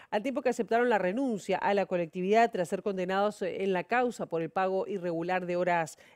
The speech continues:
extras en ese departamento. Quedan entonces impedidos a presentarse a cualquier cargo electivo. El senador nacionalista Carlos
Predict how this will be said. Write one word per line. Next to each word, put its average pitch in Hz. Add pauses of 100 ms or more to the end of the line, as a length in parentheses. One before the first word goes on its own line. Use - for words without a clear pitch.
extras 233
en 175
ese 180
departamento. 165
Quedan 269
entonces 220
impedidos 208
a 196
presentarse 196 (340)
a 180
cualquier 185
cargo 185
electivo. 165
El 160
senador 185
nacionalista 202
Carlos 190